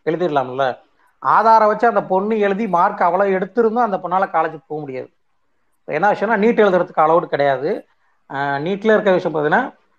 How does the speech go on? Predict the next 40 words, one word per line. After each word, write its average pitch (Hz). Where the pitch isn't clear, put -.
அப்ராட்ல 202
இருந்து 240
வர்ற 220
ஸ்டூடெண்ட் 214
இங்க 190
வந்து 196
நீட் 196
எழுதி 196
எக்ஸாம் 180
எழுதி 180
நீங்க 185
சேரலாம், 160
ஆனா 185
முகாம்ல 226
இருக்கிறவங்க 190
போய் 202
நீட் 185
எழுதி 175
சேர 170
முடியாது. 135
So, 139
அங்கேயே 180
ஒரு 170
பெரிய 165
பிரச்சனைகள் 156
இருக்கு. 147
அந்த 175
மாதிரி 214
இந்த 196
பிரைவேட், 240
பிரைவேட் 240
மட்டும்தான் 214
படிக்க 208
முடியுங்கிற 208
ஒரே 185
காரணத்தினாலதான் 185
இந்த 220
விஷயத்தை 240
கொண்டு 160
வந்தாங்க. 143